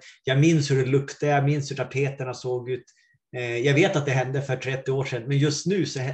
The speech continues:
så upplever jag det igen i mitt minne. Så det som hände för trettio år sedan händer precis nu igen. Så att man kan komma till den, eh, punkten i sitt liv då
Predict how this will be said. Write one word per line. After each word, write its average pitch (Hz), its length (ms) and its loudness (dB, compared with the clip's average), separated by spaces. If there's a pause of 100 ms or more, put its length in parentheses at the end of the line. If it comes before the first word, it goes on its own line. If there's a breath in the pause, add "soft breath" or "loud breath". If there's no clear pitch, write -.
så - 160 -8
upplever 143 420 -4
jag 123 100 -4
det 123 120 -4
igen 120 500 -4
i 165 160 -2
mitt 120 240 -8
minne. 131 360 -8 (260 loud breath)
Så 139 340 0
det 135 120 -2
som 139 140 -4
hände 131 200 -4
för 127 60 -10
trettio 156 320 -4
år 135 60 -2
sedan 131 320 -6
händer 131 320 -6
precis 117 520 -10
nu 120 140 -8
igen. 143 420 -4 (640 loud breath)
Så - 140 -4
att 143 240 0 (380)
man 151 180 0
kan 185 200 -2
komma 156 300 -2
till 143 280 -4
den, 135 280 -6
eh, 123 220 -6 (1120)
punkten 156 380 0
i 131 40 -4
sitt 135 240 -10
liv 135 260 -4
då 123 360 -2